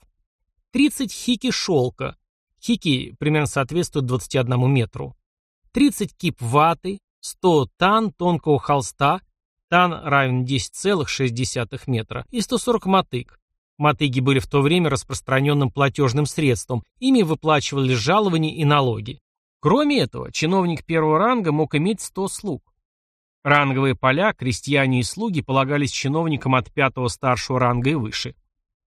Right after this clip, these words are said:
Обеспечение чиновников низших рангов было весьма скудным. Так, например, чиновник девятого младшего ранга получал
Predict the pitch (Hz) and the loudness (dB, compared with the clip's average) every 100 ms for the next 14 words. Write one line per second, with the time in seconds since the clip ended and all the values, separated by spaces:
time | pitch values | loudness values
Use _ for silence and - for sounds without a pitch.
0 | _ _ 143 202 - 269 - 233 - 214 | _ _ -2 -2 -2 -4 -2 -2 -2 0
1 | 226 214 208 196 - 262 302 - - 151 | 0 2 0 -4 -2 0 0 -2 -2 2
2 | 131 117 120 220 302 240 - 220 - - | 2 0 -2 -2 -2 -2 -4 -6 -6 -8
3 | 135 113 123 131 _ _ _ _ _ _ | -6 -4 -6 -8 _ _ _ _ _ _
4 | 147 143 147 143 139 131 - 151 147 131 | -2 0 -2 0 0 0 -2 -2 0 0
5 | 127 117 139 131 - 131 127 131 120 - | 0 0 0 0 0 -2 2 2 0 -2
6 | 127 170 180 123 - 135 - 151 135 | 0 2 0 -4 -4 -4 0 0 -2